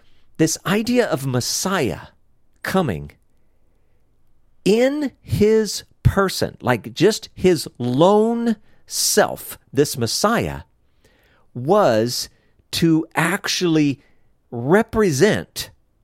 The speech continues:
all of Israel just within his single self. And so when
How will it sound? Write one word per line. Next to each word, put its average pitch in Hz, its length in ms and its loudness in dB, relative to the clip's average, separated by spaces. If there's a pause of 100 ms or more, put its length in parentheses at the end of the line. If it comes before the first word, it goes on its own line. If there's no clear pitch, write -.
(1300)
all 214 440 6
of 123 100 2
Israel 87 580 -2 (920)
just 185 560 0
within 127 680 -2
his 131 340 0
single 127 380 0
self. - 440 -2 (880)
And 110 160 -2
so 147 160 2
when 165 460 0